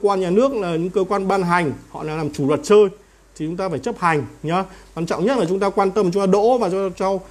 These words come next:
trở thành viên chức, chúng ta đóng góp như thế nào, chúng ta có năng lực như thế nào,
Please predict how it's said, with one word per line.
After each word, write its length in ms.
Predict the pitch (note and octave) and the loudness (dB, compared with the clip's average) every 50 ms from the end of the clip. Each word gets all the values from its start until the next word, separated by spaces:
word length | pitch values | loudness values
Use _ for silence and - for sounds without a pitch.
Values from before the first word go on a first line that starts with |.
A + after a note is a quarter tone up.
| - - - - - | -20 -20 -20 -18 -6
trở 140 | - D3+ C#3 | -2 -2 0
thành 180 | D3 D#3+ E3 F3+ | 0 0 2 2
viên 160 | G3 F#3 F3 | 2 2 0
chức, 120 | C#4 C#4 A#3 | -2 -2 -2
chúng 120 | F3+ F3 | -4 -2
ta 220 | E3+ F#3 F#3 F#3 F3 - - - - - - - - - | 0 0 0 0 0 -4 -16 -20 -20 -20 -20 -20 -18 -8
đóng 220 | - D#3 E3 F#3+ G3+ | -2 0 2 4 4
góp 180 | A#3 C#4 C#4 | 4 4 4
như 80 | A#3 F#3+ | 2 0
thế 100 | F#3+ G3 | 0 0
nào, 340 | G3+ F3+ E3 C#3+ B2 A#2 A2+ - - - - | 0 0 0 0 0 -2 -8 -16 -20 -16 -14
chúng 80 | D#3+ | -8
ta 120 | E3 G3+ F#3 | -6 -6 -4
có 120 | G3 G3 | -2 0
năng 200 | G3+ G#3 G3+ F#3+ | -2 0 0 0
lực 140 | F3+ E3 D3+ | 0 0 0
như 120 | E3 F3 | -2 -2
thế 120 | E3+ G3 F#3 | -2 -2 -2
nào, 300 | F3+ E3 D3+ B2+ A#2 | -2 -2 -2 -2 -4